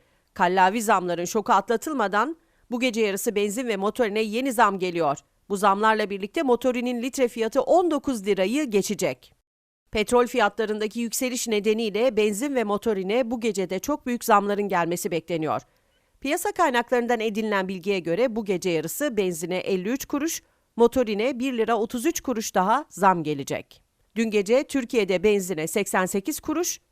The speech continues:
motorine bir lira elli bir kuruş zam gelmişti.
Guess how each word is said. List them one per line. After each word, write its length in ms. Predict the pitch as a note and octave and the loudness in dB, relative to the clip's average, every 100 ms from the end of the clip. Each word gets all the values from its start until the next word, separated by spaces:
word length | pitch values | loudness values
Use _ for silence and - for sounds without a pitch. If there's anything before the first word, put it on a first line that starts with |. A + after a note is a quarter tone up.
| _ | _
motorine 640 | G#3+ A#3+ C#4+ C4 C4 C4+ G#3+ | 0 0 0 0 0 0 0
bir 200 | D#4+ D4 | -2 0
lira 180 | C#4 D4+ | 0 0
elli 320 | B3+ B3 B3+ | -2 -4 -2
bir 120 | D4+ | -4
kuruş 260 | - D#4 - | -2 -4 0
zam 280 | D#4+ D#4+ | 2 2
gelmişti. 560 | C4 G3+ E3+ - - | 4 4 2 -2 -4